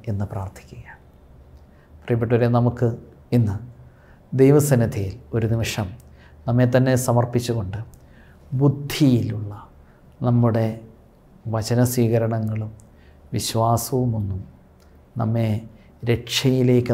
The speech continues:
നയിക്കുകയില്ല എന്ന് നമുക്ക് ബോധ്യം ലഭിക്കുവാൻ പരിശുദ്ധാത്മാവിനോട്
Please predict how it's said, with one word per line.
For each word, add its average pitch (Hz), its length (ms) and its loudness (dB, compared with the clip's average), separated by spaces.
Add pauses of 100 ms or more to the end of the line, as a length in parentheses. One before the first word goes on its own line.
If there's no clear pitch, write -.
നയിക്കുകയില്ല 127 840 2 (580)
എന്ന് 98 220 -2 (1400)
നമുക്ക് 110 320 0 (1700)
ബോധ്യം 131 480 2 (120)
ലഭിക്കുവാൻ 101 520 -8 (640)
പരിശുദ്ധാത്മാവിനോട് 98 800 -6